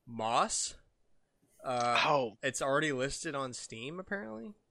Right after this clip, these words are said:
Speaker 1: Or it will be. Um,
Speaker 2: I recognize the P S V R timed exclusive part. I was like, Wait, I own Moss.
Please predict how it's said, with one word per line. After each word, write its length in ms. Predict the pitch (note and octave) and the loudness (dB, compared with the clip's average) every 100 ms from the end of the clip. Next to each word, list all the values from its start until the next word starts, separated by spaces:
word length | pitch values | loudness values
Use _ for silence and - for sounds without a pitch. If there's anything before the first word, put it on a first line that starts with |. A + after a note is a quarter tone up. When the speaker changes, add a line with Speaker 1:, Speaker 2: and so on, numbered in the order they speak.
| _ _ _ _ D#5+ C#5+ C5 | _ _ _ _ -20 -20 -16
Speaker 1:
Or 180 | G3+ B2+ | -8 -6
it 100 | A2+ | -6
will 180 | A2+ B2 | -6 -6
be. 360 | C3 E3 F#3 - | -6 -8 -8 -8
Um, 380 | B2+ B2 A2+ A2+ - | -2 -2 -2 -4 2
Speaker 2:
I 120 | C#3 | 6
recognize 560 | C#3+ D#3 F3+ F3 E3+ | 6 6 6 6 4
the 120 | D3+ D3 | 4 2
P 240 | - D3 | 4 4
S 160 | C#3+ - C3+ C3 C3 - _ - | 4 0 2 2 2 -8 _ -4
V 160 | B2+ B2+ | 2 4
R 140 | A#2+ | 4
timed 340 | - B2 A#2+ A2+ | 4 0 0 -4
exclusive 540 | G#2+ - B2 - A2 | -10 -6 -4 -4 -4
part. 240 | G#2+ F2+ | -2 0
I 80 | A#2 | 0
was 100 | C3 | 2
like, 220 | C3+ C#3 | 2 2
Wait, 180 | - E3 | 4 6
I 200 | D#3+ G3 | 8 10
own 200 | F#3+ D#3 | 8 8
Moss. 580 | C3+ C3 D3 F3 - - | 8 10 10 8 2 -18